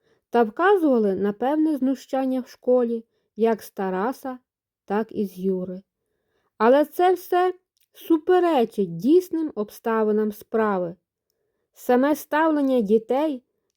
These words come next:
та знущання над сином зламали його емоційний стан.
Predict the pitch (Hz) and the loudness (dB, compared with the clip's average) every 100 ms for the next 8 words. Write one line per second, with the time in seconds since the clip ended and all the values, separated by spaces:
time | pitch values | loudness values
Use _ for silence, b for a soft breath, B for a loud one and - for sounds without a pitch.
0 | _ 233 226 220 247 247 - 294 311 262 | _ 0 2 0 0 -4 -6 -4 -2 0
1 | 208 208 208 - - 294 302 294 277 _ | 0 0 -2 -8 -4 0 0 -2 -6 _
2 | _ _ _ 190 185 208 202 196 220 277 | _ _ _ -10 0 2 2 0 0 0
3 | 302 285 285 254 262 262 _ _ 202 208 | 0 0 -2 -4 -6 -8 _ _ -2 0
4 | 196 190 - 196 185 190 196 - _ 185 | 0 -4 -4 -2 0 0 -2 -6 _ -10
5 | 175 185 | -10 -14